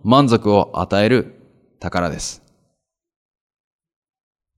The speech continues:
第一テモテの六章の六節。第一テモテの六章の六節。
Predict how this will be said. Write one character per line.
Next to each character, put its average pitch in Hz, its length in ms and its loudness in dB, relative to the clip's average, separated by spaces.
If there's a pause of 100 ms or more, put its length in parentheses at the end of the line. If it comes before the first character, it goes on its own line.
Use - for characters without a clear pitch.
(1700)
第 151 240 4
一 - 180 0
テ 202 60 4
モ 190 140 4
テ 120 100 2
の 127 380 2
六 107 220 0
章 107 220 0
の 110 420 0
六 82 200 -8
節。 - 380 -6 (2500)
第 113 240 4
一 - 140 -6
テ 127 60 2
モ 110 120 2
テ 98 100 -2
の 107 380 0
六 90 240 -4
章 87 200 -2
の 101 340 -2
六 78 200 -12
節。 - 340 -12